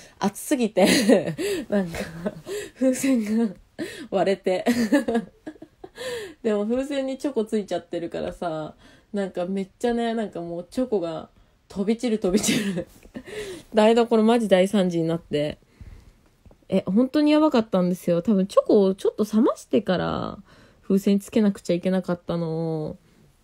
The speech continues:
なんか、「湯煎できたぜ、よっしゃ、行くぜ」みたいな感じで、なんか、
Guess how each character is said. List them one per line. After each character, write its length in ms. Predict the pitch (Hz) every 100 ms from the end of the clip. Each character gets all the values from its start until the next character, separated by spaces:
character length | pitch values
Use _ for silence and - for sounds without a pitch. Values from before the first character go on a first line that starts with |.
| _ _ _ _ _ - 196
な 120 | 190
ん 80 | 175
か、 320 | 170 165 165
「湯 80 | 185
煎 240 | 220 262
で 120 | 247 285
き 80 | -
た 120 | 233
ぜ、 120 | 196
よ 80 | 214
っ 40 |
し 160 | 262 285
ゃ、 40 |
行 80 | 277
く 80 | 262
ぜ」 180 | 285 262
み 80 | 185
た 80 |
い 40 | -
な 60 |
感 220 | 175 165 165
じ 80 |
で、 60 | 170
な 80 | 170
ん 80 | 156
か、 160 | -